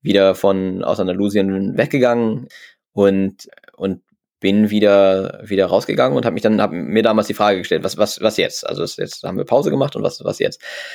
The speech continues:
Und für mich war die Frage, wenn der Sozialunternehmertumssektor nicht funktioniert, ähm, was funktioniert denn? Und ich glaub, es ist keine Frage, dass der Startup-Sektor Dinge verändert.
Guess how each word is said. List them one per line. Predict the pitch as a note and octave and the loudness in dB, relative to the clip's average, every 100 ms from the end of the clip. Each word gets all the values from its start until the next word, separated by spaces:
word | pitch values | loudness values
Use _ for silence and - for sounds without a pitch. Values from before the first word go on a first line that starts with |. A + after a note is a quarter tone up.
| - - - _ _ _ | -18 -20 -20 _ _ _
Und | G#2+ | 0
für | G#2+ | 2
mich | B2 | 2
war | C#3 | 2
die | C3 | 0
Frage, | - A2 G#2+ G#2 G2+ - | 2 2 4 4 4 0
wenn | - F#2 G2+ C3+ | -8 -2 0 2
der | C#3+ | 2
Sozialunternehmertumssektor | B2 A#2 A2+ G#2 G2 F#2 - - G#2+ F#2+ - - - B1+ - - _ _ _ _ _ | 2 2 2 2 0 0 -2 -4 -4 -2 -2 -4 -2 0 -2 -8 _ _ _ _ _
nicht | G2+ G#2 | -2 -2
funktioniert, | - G#2+ - G#2 F2+ C2+ - - - _ _ _ _ _ _ _ _ | 0 -2 0 2 2 0 -2 -14 -16 _ _ _ _ _ _ _ _
ähm, | - F2+ F2+ | 0 0 2
was | A2 - | -2 -2
funktioniert | A#2+ - G#2 G2 - | -2 2 2 2 0
denn? | - - _ _ _ _ _ | -4 -6 _ _ _ _ _
Und | F#2 F#2+ F#2 - _ _ _ _ | -2 0 -2 -8 _ _ _ _
ich | - - | -18 -2
glaub, | G2 G2+ | 0 0
es | G#2+ | -4
ist | - | -8
keine | - A2 B2+ | -4 -2 -2
Frage, | - G2+ G#2+ A#2 D3 F3+ _ _ _ _ - | 0 2 4 2 0 -2 _ _ _ _ -2
dass | G2 - | -2 2
der | G2+ G2 F2+ | 2 4 2
Startup-Sektor | - B2 E3 - - F2 - E2 G#2+ D#3 _ _ _ | 2 2 2 0 -2 -6 -2 -2 -2 -6 _ _ _
Dinge | A2 A2+ A#2+ | 0 2 2
verändert. | A#2+ E2 - - - - | 0 0 -4 -6 -10 -20